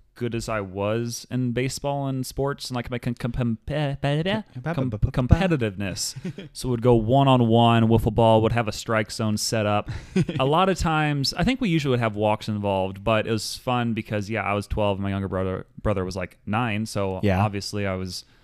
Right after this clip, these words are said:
Speaker 1: had the, um, dominant factor at that point. But he was also very good.
Speaker 2: He tries.
Speaker 1: Um, and typically it would be, like, a two or three inning game because when you have no fielders, you get a lot of runs.
Speaker 2: It is tough.
Speaker 1: We would
Speaker 2: Yeah.
Speaker 1: have some times where, like, the score would be, like, twenty plus to, like,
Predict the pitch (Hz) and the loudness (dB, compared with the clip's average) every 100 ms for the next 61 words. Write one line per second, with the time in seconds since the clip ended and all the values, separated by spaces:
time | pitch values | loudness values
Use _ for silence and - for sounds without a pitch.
0 | _ _ 127 120 110 101 - 98 92 90 | _ _ 2 4 2 -2 -4 0 0 0
1 | 92 - _ - - 98 98 98 - 101 | -4 -10 _ -8 -2 2 2 -2 0 0
2 | 98 101 95 92 - 95 85 - 123 226 | 0 0 0 0 -2 -2 -2 2 4 4
3 | 190 160 147 131 120 95 87 104 - _ | 4 0 2 4 4 2 -4 -6 -14 _
4 | _ _ _ - 139 - 90 110 107 101 | _ _ _ -8 -4 0 0 2 0 -2
5 | 95 92 92 - 127 131 190 185 - 160 | -2 -4 -6 -2 0 2 2 2 2 2
6 | 156 151 139 127 123 123 123 120 107 - | 4 6 4 4 4 4 4 2 -2 0
7 | 143 135 120 123 120 110 104 107 107 101 | 2 4 4 4 4 4 2 2 2 2
8 | 101 101 117 104 98 95 - - _ 110 | 0 -2 0 0 -2 -4 -8 -10 _ -4
9 | 107 101 113 110 107 95 - 131 135 98 | -2 0 0 2 0 0 0 2 2 0
10 | 95 92 - - _ _ _ _ _ - | -2 -6 -10 -12 _ _ _ _ _ -2
11 | 113 107 123 120 113 107 95 90 85 80 | 2 4 6 6 6 6 4 2 -4 -10
12 | 101 123 139 101 - 113 98 85 143 147 | -4 0 0 0 -2 0 0 0 4 6
13 | 185 185 151 156 143 135 120 117 113 127 | 6 4 2 0 -4 -4 -4 -4 -2 2
14 | 117 - 110 - - 117 110 104 107 98 | 2 0 -6 -4 2 4 4 4 2 0
15 | 92 - - 135 127 113 120 113 107 104 | -2 0 2 4 4 2 4 4 4 2
16 | - - 107 95 92 | -4 -2 -2 -2 -6